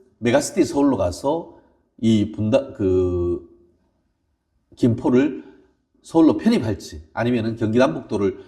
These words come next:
가를지, 사실 경기남북도 가를 때 같은 경우에는, 어, 가른다고 하니까, 어, 제일 불만이었던 그 시민들이 김포 시민이었습니다. 원래 민주당 계획으로 하면은 그 경기 북도로 가려고 했었거든요.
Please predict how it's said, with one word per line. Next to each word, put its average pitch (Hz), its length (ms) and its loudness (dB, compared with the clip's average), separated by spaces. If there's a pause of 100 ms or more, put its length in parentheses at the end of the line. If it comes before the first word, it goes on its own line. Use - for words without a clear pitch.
(260)
가를지, 165 720 -2
사실 190 340 -2
경기남북도 220 560 -2
가를 117 320 -4
때 104 140 -4
같은 90 260 -8
경우에는, 95 520 -8 (320)
어, 87 760 -6 (320)
가른다고 262 420 2
하니까, 101 520 -2 (480)
어, - 420 -14 (320)
제일 151 380 4
불만이었던 101 720 -4 (260)
그 87 180 -10
시민들이 113 840 -2 (100)
김포 113 280 0
시민이었습니다. 90 720 -4 (840)
원래 156 260 8
민주당 139 480 0
계획으로 110 400 -2
하면은 87 320 -12
그 98 160 -12
경기 104 320 -6
북도로 160 320 -4
가려고 85 320 -6
했었거든요. 80 460 -16